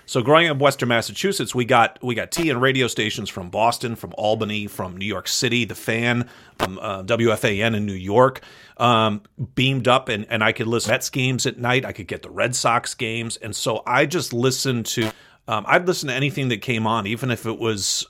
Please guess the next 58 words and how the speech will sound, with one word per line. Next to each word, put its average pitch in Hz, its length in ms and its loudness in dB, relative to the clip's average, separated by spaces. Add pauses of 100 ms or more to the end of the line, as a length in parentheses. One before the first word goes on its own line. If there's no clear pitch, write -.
um, 110 400 -2
community 123 420 0
college 113 400 0
basketball 110 540 0
in 95 60 -4
the 101 40 -6
middle 113 220 2
of 101 60 -4
the 110 60 4
night 107 140 4
or 87 80 -8
high 131 160 -2
school 123 260 -2
basketball. 104 680 0 (300)
Um, 101 320 0
and 101 100 -4
I 110 80 0
ended 135 240 4
up 113 60 -4
doing 185 200 4
some 110 140 -2
high 107 140 0
school 90 240 -8
basketball 95 340 -2
in, 101 220 -8
in 120 140 0
Vermont, 98 420 0
in 101 80 -8
these 101 140 -6
small 113 280 0
towns. 92 540 0
And 110 200 -4
it 104 80 -4
was 107 140 -6
just, 131 360 -4
um, 110 260 4 (420)
you 185 80 -6
know, 135 240 2
I, 123 300 2
I, - 40 0
have, 120 360 -2
I, 113 160 2
I 113 160 2
love 131 320 6
listening 135 400 2
to 131 60 -2
the 120 100 2
way 120 260 4
different 120 460 -2
people 113 320 -2
broadcast. 98 720 0
And 101 60 -6
it 98 40 -4
doesn't 123 180 -2
even 123 140 -2
have 123 160 0
to - 60 -10
be 110 240 -4